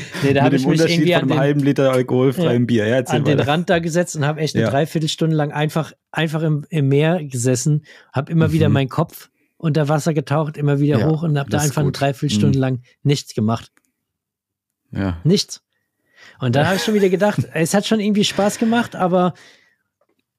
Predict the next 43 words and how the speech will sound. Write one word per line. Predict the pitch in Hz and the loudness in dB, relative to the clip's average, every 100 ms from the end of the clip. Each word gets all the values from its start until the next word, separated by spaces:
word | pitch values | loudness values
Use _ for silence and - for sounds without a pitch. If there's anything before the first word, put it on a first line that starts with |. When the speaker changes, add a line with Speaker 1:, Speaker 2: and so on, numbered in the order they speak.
| _ | _
Speaker 2:
Also | 127 135 | -2 0
das | 139 147 | 0 0
Ding | - - | 2 2
ist | - | 4
Speaker 1:
Hui, | 240 | 4
hui, | 233 | 4
hui, | 208 160 139 | 4 6 4
hui. | 131 | 4
Da | 139 | 2
musst | 165 - | 0 -2
du | 190 | -2
eigentlich | 160 175 196 - | 0 0 -2 -4
erstens, | 156 165 - 165 | -4 -2 -2 -4
äh, | - 147 139 139 | -6 -10 -10 -10
eigentlich | 123 131 139 - | -4 -2 -2 -4
abends | 127 127 160 156 | -2 0 0 0
oder | 151 | 0
so | 143 151 | 2 2
losfahren | 147 147 156 143 | 2 0 -2 -2
oder | 127 117 | 0 2
morgens. | 113 123 139 - | 2 0 -2 -2
Morgens | 117 123 123 | 0 0 -2
ist | |
Speaker 2:
Ja. | 117 | -2
Speaker 1:
wahrscheinlich | 107 95 117 | 0 0 0
noch | - | 0
mal | 117 | 0
sinnvoller. | 113 131 - 135 139 - - - - - | 0 -2 0 0 0 -4 -14 -20 -16 -2
Bloß | 139 170 - | 2 2 0
noch | 151 | 0
mal | 143 139 127 | 2 0 2
so | |
eine | 131 120 | 2 2
Notration | 123 151 - 156 - 160 156 | 2 2 0 -4 0 0 2
Wasser, | 160 - 185 180 | 0 0 -2 -2
also | - 120 131 | -4 -2 -2
eigentlich | 131 135 - | 0 -2 -2
so | 139 | -2
Speaker 2:
Hm. | 98 | 2
Speaker 1:
anderthalb | 92 - 131 123 | 2 2 0 -2
bis | 123 - | -4 -8
zwei | - - 123 | -6 -2 0
Liter | 117 127 127 123 | 0 0 -2 -4